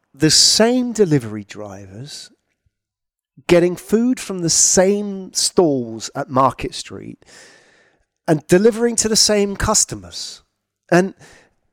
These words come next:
the only difference being the app. And even the apps are pretty much the same. They operate in the same way. The prices are the same. The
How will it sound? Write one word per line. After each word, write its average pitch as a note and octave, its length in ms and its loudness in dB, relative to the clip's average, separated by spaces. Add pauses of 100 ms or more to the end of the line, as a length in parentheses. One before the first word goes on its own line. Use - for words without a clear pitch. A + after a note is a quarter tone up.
(220)
the E3 160 4
only A#3+ 180 4
difference E3+ 320 -2
being B2+ 640 -2 (800)
the - 200 2
app. G#2+ 360 0 (160)
And G3 140 4
even C4+ 240 4
the G#3+ 120 0
apps - 480 0 (120)
are C#3 160 4
pretty D3+ 360 2
much C#3 280 0
the B2 80 -4
same. A#2+ 600 0
They C#3 140 4
operate C3+ 400 0
in B2+ 100 -6
the C3 80 -2
same B2+ 380 2
way. B2+ 300 4
The E3+ 100 2
prices B2+ 680 0
are C#3 140 4
the B2+ 140 -2
same. C#3+ 600 2 (600)
The C3+ 540 -2